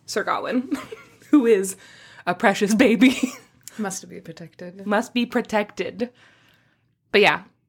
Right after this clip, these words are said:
Speaker 1: if you're gonna watch it, I would.
Speaker 2: I
Speaker 1: It's,
Speaker 2: would.
Speaker 1: it's good. I would.
Speaker 2: Also,
Speaker 1: Um,
Speaker 2: um, the cape, really good. Honestly,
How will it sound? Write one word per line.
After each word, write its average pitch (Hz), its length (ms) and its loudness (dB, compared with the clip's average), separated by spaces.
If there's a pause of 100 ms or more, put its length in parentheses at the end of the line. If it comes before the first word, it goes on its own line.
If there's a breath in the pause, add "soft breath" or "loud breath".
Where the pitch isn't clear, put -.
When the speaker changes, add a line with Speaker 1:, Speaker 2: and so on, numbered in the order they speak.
Speaker 1:
if 311 120 4
you're 392 100 4
gonna 269 180 4
watch 175 240 2
it, 190 160 0
I 392 140 4
would. 370 200 0 (880)
Speaker 2:
I 208 80 -2
Speaker 1:
It's, 208 60 0
Speaker 2:
would. 170 180 0
Speaker 1:
it's - 140 0
good. 220 240 4
I 240 120 4
would. 196 300 2 (360 loud breath)
Speaker 2:
Also, 208 440 4
Speaker 1:
Um, - 80 -2
Speaker 2:
um, 170 440 2 (220)
the 185 80 -4
cape, 214 380 -4 (320)
really 185 260 -4
good. 151 280 -6
Honestly, 254 600 2